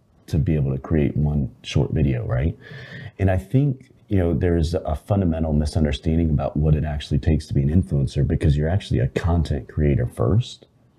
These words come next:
But then how do you turn that into money? How do you monetize that, right?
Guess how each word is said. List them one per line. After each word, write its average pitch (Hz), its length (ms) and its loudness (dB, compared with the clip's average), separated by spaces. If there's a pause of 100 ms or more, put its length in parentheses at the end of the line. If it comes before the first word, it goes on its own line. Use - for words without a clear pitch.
(580)
But 98 160 0
then 90 680 0 (220)
how 101 380 0
do 123 80 2
you 101 160 0
turn 87 400 0
that 76 420 -4
into 73 240 0
money? 69 320 0
How 76 220 -4
do 95 60 2
you 95 120 2
monetize 76 720 -2
that, 58 260 -6
right? 143 340 -2